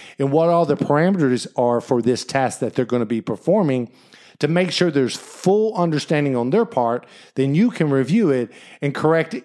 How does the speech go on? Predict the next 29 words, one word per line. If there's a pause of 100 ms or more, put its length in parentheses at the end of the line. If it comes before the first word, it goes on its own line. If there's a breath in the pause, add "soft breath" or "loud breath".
(260)
anything
that
doesn't
seem
right
with
what
y'all
discuss. (400 loud breath)
But
some
of
the
main
things
you're
gonna
discuss
with
an
employee,
if
you're
having
one
of
these
more
intensive